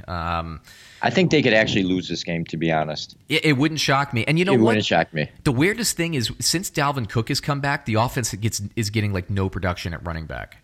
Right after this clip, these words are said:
Speaker 1: Um,
Speaker 2: Yeah.
Speaker 1: Murray was, was reeling off, like, hundred and fifty, two hundred yards and two, t-, two scores, and then Cook comes back. The offense changes into more of a dink and dunk, pass it off to Cook. I don't know. I like this def-, this offense better,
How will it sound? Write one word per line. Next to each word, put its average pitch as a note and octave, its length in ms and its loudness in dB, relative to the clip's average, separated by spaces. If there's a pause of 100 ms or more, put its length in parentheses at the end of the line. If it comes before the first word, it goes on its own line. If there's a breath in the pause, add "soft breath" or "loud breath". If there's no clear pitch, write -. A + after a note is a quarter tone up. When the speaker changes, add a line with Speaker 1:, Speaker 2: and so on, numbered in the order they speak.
(100)
Speaker 1:
Um, F#2+ 440 0
Speaker 2:
Yeah. D2+ 200 2
Speaker 1:
Murray D3 420 2
was, A2+ 240 2
was A2 240 -2
reeling A2 300 2
off, A2 220 2
like, F#2 180 0
hundred A2+ 280 -2
and G2+ 100 -4
fifty, A2 320 -2
two - 120 -2
hundred G2+ 240 0
yards G2 540 2 (280 loud breath)
and G#2 120 -4
two, B2 140 2
t-, - 120 -2
two - 240 0
scores, G#2+ 640 2
and G#2+ 240 0
then G#2 220 2 (160)
Cook - 200 0
comes A2 220 -4
back. G#2 240 2
The G#2 100 2
offense G#2 320 0
changes G2+ 600 0
into F#2+ 260 -4
more G2 200 -2
of F#2 80 -2
a F#2 60 -2
dink F#2 220 -4
and F#2 100 -4
dunk, F#2 260 0 (240)
pass F#2+ 240 0
it G2+ 60 -4
off F#2+ 140 0
to - 60 -10
Cook. G#2 240 -2 (320 loud breath)
I C#3 100 0
don't G3+ 140 2
know. E3+ 140 2
I A#2+ 80 4
like B2+ 160 0
this B2 140 -4
def-, C3+ 280 -4
this A2 320 -2
offense A#2 360 0
better, A2 480 4